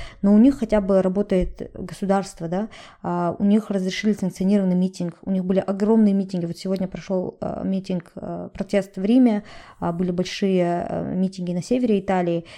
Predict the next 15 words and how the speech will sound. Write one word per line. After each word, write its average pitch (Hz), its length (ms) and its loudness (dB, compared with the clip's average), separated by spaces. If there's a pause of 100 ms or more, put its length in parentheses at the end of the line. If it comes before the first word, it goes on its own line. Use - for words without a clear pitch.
(200)
и 185 600 2
там 214 180 2
есть 196 220 -2
надежда 190 320 0
на 175 80 0
то, 226 120 0
что 190 160 -6
что-то 190 260 -4
поменяется, 190 600 0
и 175 100 -6
хотя 196 240 -4
бы 185 120 -2
адекватный 185 540 -2
ответ 180 260 -4
государства. - 640 -8